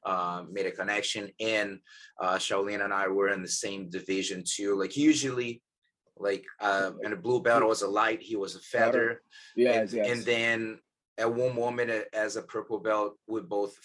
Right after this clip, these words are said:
Speaker 1: feathered at the same time, and then he got promoted right away, and then I, and then I stayed
Speaker 2: Yes,
Speaker 1: purple.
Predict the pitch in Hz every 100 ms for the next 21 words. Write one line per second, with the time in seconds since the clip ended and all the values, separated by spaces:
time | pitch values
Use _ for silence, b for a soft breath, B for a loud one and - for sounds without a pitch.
0 | - 104 101 95 - 98 92 - 101 101
1 | 98 90 90 90 87 85 - 87 85 -
2 | - 85 85 85 82 82 85 90 90 87
3 | 80 82 82 78 80 85 87 - - 82
4 | - 104 101 90 101 92